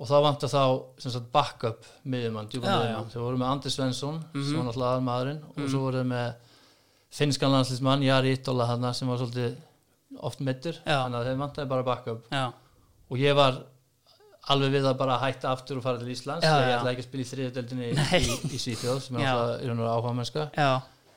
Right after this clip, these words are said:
Speaker 1: Eins og hér, þá gæti ég alveg flutt heim, en já,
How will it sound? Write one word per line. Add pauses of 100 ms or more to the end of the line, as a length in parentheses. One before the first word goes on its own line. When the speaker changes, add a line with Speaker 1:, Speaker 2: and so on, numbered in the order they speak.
Speaker 1:
Eins
og
hér,
þá
gæti
ég
alveg
flutt
heim,
en (920)
já,